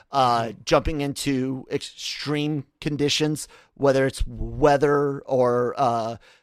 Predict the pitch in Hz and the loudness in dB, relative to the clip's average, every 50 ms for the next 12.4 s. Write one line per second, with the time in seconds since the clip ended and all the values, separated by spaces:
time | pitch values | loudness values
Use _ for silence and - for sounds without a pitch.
0 | _ - - 123 117 113 113 117 165 143 127 135 139 135 131 131 135 131 - - | _ -6 -2 -2 0 0 0 -2 0 2 2 4 4 4 4 2 2 2 0 -2
1 | - 143 135 131 127 127 131 135 127 - _ - 127 131 139 135 - - - 139 | 0 2 2 2 2 0 -2 -4 -4 -6 _ -8 -4 -2 -2 -2 -2 -4 -4 -2
2 | 135 131 131 123 - - 139 120 135 143 135 135 131 131 139 131 - - 139 131 | -2 0 -2 -2 -4 -6 -6 -2 -2 -2 -2 -2 -4 -4 -6 -6 -6 -6 -8 -8
3 | 127 - - 139 131 117 - - - 135 131 120 127 117 - 127 120 127 120 - | -8 -6 -6 -6 -6 -8 -10 -10 -10 -8 -6 -6 -6 -6 -4 -4 -2 -4 -4 -4
4 | - 131 135 175 185 180 175 165 147 127 135 135 - 180 175 - 185 170 143 180 | -4 -4 -2 -2 -2 -2 -2 -2 -2 -4 -4 -2 -4 -4 -4 -2 -2 -2 0 -2
5 | 180 135 - _ _ _ _ _ _ _ _ - 135 143 151 156 160 - - 90 | -2 -4 -6 _ _ _ _ _ _ _ _ -2 0 2 2 2 2 0 -4 -6
6 | 135 139 156 175 208 226 233 240 247 220 - _ - 160 170 170 196 220 226 220 | -2 0 2 2 2 0 -2 -2 -4 -6 -10 _ -8 -4 -4 -2 -2 -2 -6 -6
7 | 214 - - _ _ - 131 151 175 220 233 240 240 240 233 202 185 165 165 165 | -8 -10 -12 _ _ -6 -2 -2 -2 0 0 -2 -2 -2 0 -2 -2 0 0 -2
8 | 165 165 165 - - - 160 151 156 156 156 143 131 120 139 143 147 147 143 135 | -2 -4 -6 -10 -8 -2 2 2 2 2 0 -4 -4 -4 -4 -4 -2 0 0 0
9 | 135 127 - - - 214 - _ - - 139 143 160 170 160 160 156 156 160 - | 0 -2 -4 -8 -16 -20 -20 _ -4 0 2 2 2 2 2 2 2 2 0 -2
10 | 139 113 - 127 127 135 139 135 131 131 131 180 - - - - - - 123 127 | -4 -6 -4 -4 -2 -2 -2 -2 -4 -6 -8 -10 -16 -20 -20 -18 -14 -8 -6 -6
11 | 123 123 135 135 139 - _ _ - 143 139 139 139 139 139 139 - - - 139 | -4 -2 -2 -4 -4 -6 _ _ -6 -2 0 2 2 2 2 0 -2 -2 -2 -2
12 | 131 120 - - - 131 127 | -2 -2 -6 -10 -12 -12 -12